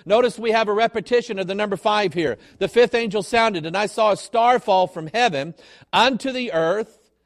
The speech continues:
A star fall from heaven. Remember Isaiah fourteen, "How art thou fallen from heaven, O Lucifer?" We see a star fall from heaven unto the earth,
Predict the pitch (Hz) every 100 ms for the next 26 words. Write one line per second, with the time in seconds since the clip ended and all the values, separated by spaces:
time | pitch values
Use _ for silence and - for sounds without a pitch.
0 | _ 196 214 - 226 262 269 240 233 233
1 | 226 190 185 185 233 226 220 226 220 226
2 | 190 233 - 214 190 185 202 196 226 247
3 | 226 226 220 202 220 226 233 202 175 165
4 | 202 208 _ _ - 165 226 247 247 254
5 | 233 - 160 143 135 180 _ _ 170 190
6 | 240 226 - 226 247 262 233 226 214 190
7 | 190 202 220 208 165 160